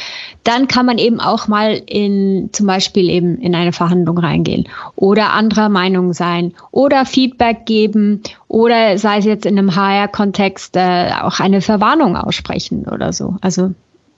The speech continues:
das ist machbar und vorher muss man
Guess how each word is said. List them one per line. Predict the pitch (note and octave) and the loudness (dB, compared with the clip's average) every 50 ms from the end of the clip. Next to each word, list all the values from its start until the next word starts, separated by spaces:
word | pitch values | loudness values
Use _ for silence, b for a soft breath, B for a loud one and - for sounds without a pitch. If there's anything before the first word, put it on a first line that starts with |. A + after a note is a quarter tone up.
| _ _ _ _ | _ _ _ _
das | - G#3 F#3+ - | -2 -2 0 2
ist | - C4 C#4 - - - | 2 2 0 2 2 2
machbar | G#3+ G#3 A3+ - - - - - D4 D#4+ E4+ E4+ B B B B B B B B B B B _ _ _ _ _ _ _ _ _ _ _ _ _ _ _ _ _ _ _ | 2 2 2 -2 -2 -2 0 2 2 2 2 0 B B B B B B B B B B B _ _ _ _ _ _ _ _ _ _ _ _ _ _ _ _ _ _ _
und | - C4 C#4 D#4 D#4+ E4+ F4 F4+ - - - - _ - | 0 2 2 4 4 4 2 2 -2 -6 -10 -14 _ -20
vorher | - - - C4+ C4 C4 C4+ C4+ B3+ | -8 -2 0 2 2 4 2 2 2
muss | B3 B3+ C4 C4 - | 2 2 2 0 0
man | B3+ A#3+ A#3+ A#3+ A#3+ C4 B3 | 0 2 2 2 2 0 -2